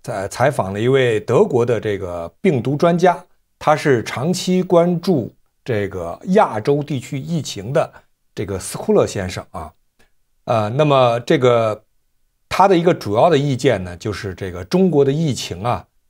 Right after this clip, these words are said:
呃，必须改变这个防疫策略啊。他说这个中国正在经历两年以来最严重的这个新冠疫情啊，这个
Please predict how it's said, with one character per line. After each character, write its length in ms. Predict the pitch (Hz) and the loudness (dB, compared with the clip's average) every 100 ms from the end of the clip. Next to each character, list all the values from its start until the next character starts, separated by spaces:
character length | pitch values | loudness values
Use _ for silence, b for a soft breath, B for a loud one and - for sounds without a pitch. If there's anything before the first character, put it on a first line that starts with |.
| _ - | _ -12
呃， 260 | 95 85 87 - | -8 -8 -10 -2
必 120 | 170 | -2
须 180 | - 180 | 2 0
改 240 | 139 90 | 0 -2
变 260 | 95 117 107 | 0 0 0
这 120 | 98 | -6
个 80 | 95 | -6
防 260 | 98 107 | -2 -2
疫 100 | 135 | -2
策 220 | 127 175 | -2 -2
略 140 | 110 - | -2 -6
啊。 40 | _ _ - - _ _ _ | _ _ -20 -20 _ _ _
他 140 | - 107 | -4 2
说 160 | 117 | 2
这 160 | 123 120 | 4 2
个 100 | 107 | 0
中 280 | 107 160 160 | 0 0 2
国 180 | 117 127 | 2 2
正 220 | 139 127 | 0 2
在 180 | 131 107 | 2 2
经 240 | 147 156 | -2 0
历 140 | 147 | 0
两 260 | 101 101 90 | 0 -4 -4
年 200 | 110 156 | -2 0
以 100 | 123 | 0
来 120 | 107 | -2
最 180 | 123 170 | 0 -2
严 340 | 107 104 156 185 | 0 -2 -2 0
重 240 | 226 127 | 0 -2
的 100 | 90 | -6
这 140 | 95 | -10
个 100 | 90 | -10
新 240 | 87 139 143 | -8 -6 -2
冠 180 | 143 117 | -2 -2
疫 120 | 117 | -8
情 280 | - 101 - _ _ _ _ | -10 -12 -12 _ _ _ _
啊， 260 | 85 78 107 | -14 -14 -10
这 160 | 113 95 | -8 -6
个 260 | 98 90 | -6 -8